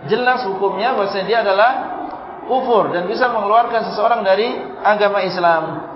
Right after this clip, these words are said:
Fa'alal ma'nal awal, berdasarkan makna yang pertama, yaitu jelasnya perbuatan tersebut secara fisik, huwa min duhuril fi'li, yang dimaksud adalah jelas perbuatannya,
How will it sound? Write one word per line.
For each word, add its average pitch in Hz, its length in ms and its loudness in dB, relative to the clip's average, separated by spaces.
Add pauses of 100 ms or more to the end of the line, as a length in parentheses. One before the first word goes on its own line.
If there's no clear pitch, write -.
Fa'alal 254 560 4
ma'nal 208 400 4
awal, 185 440 2 (920)
berdasarkan 214 720 2
makna 214 320 0
yang 196 220 -2
pertama, 185 400 2 (500)
yaitu 175 240 -4
jelasnya 214 880 0 (380)
perbuatan 196 580 0
tersebut 226 540 -2
secara 190 340 2
fisik, 240 300 -4 (760)
huwa 269 320 4
min 247 240 -2
duhuril 226 720 0
fi'li, 185 840 -4
yang 208 180 0
dimaksud 190 480 -2
adalah 196 480 0
jelas 208 320 4 (240)
perbuatannya, 202 840 0